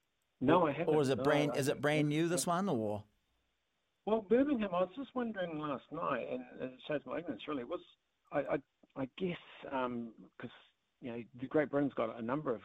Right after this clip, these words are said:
Speaker 1: really good tracks now, but I, I'm not sure if, what track they used for the London Olympics, whether that was the Birmingham Velodrome or whether they have a, an actual velodrome, you know, in London. So,
Speaker 2: Oh, right.
Speaker 1: um, yeah, so I'm not a hundred percent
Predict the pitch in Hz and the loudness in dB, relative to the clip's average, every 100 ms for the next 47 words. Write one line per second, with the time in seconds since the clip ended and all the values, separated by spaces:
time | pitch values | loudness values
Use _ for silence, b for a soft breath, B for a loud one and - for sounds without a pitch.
0 | - 123 123 117 117 - - 147 - 113 | -8 -2 -2 -2 -8 -6 -2 -2 -2 -6
1 | 113 135 135 _ _ - 147 190 - 143 | -4 -2 -2 _ _ -4 0 -2 -2 -4
2 | 120 - 135 - 135 117 120 117 123 - | -4 -4 -4 -2 -4 -4 -6 -2 -4 -2
3 | 127 120 117 143 160 156 131 104 101 - | -4 0 2 0 -2 -2 -4 -4 -8 -4
4 | 120 113 127 - 117 - - _ _ _ | -2 0 0 -2 -4 -10 -20 _ _ _
5 | 135 113 127 131 127 120 127 135 123 135 | -8 0 2 4 4 4 4 2 2 0
6 | 131 131 131 131 117 120 117 113 120 117 | 2 0 -2 -2 0 2 2 0 -2 -4
7 | 123 120 - 120 120 - 117 107 _ - | -8 -8 -8 -8 -8 -8 -10 -10 _ -2
8 | 123 120 117 113 107 - _ _ 135 117 | -2 0 -4 -4 -12 -18 _ _ 0 2
9 | 123 156 147 120 95 92 - 123 117 113 | 4 6 4 2 -8 -2 2 4 4 0
10 | 117 120 120 110 107 120 120 117 120 - | 0 0 0 -2 -2 0 2 0 -8 -14
11 | _ _ _ _ _ - 131 139 117 92 | _ _ _ _ _ -6 0 2 0 -2
12 | - 135 147 160 156 165 151 - 139 | -2 2 2 2 0 -6 -10 -14 -14